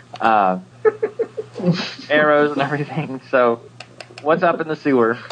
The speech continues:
You guys are all up in the sewer. Thing is looking pretty bad in the front. It's getting much more watery. In fact, it's starting to ooze out onto the ground, and it's,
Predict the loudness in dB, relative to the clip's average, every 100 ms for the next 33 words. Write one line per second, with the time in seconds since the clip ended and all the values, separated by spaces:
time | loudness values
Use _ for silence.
0 | -14 -16 -12 -2 2 2 4 4 4 2
1 | 0 -8 -8 -6 -6 -6 -12 -16 -20 -6
2 | 0 2 2 2 -2 -2 -2 0 2 2
3 | 0 -8 -4 -4 -4 -14 -18 -8 -6 0
4 | 0 2 0 0 -4 0 -2 0 -2 -4
5 | -8 -10 -4 -2 -2 -2 -2 -2 -4 -4
6 | 0 2 2 0 0 -2 0 2 2 2
7 | -2 -8 -14